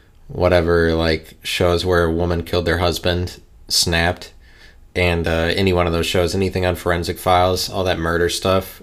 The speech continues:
of real life homicide. And then all the crime shows that people watched in the decade two thousand to two thousand ten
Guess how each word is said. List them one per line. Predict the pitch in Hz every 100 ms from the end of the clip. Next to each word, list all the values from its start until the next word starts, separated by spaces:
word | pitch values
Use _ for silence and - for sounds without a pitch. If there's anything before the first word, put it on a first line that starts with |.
| -
of | 85
real | 82 87 85
life | 85 85
homicide. | - 85 85 - 87 87 90 - - - -
And | 101 101
then | 101
all | 92
the |
crime | 85 - 87 87
shows | - 92 90
that | 87
people | 95 92 90
watched | 87 90 90 -
in | 90
the |
decade | 82 90 - 90 87 82 -
two | -
thousand | 95 92 90 85
to | 87
two | - 95
thousand | 90 90 87 82
ten | 92 87 92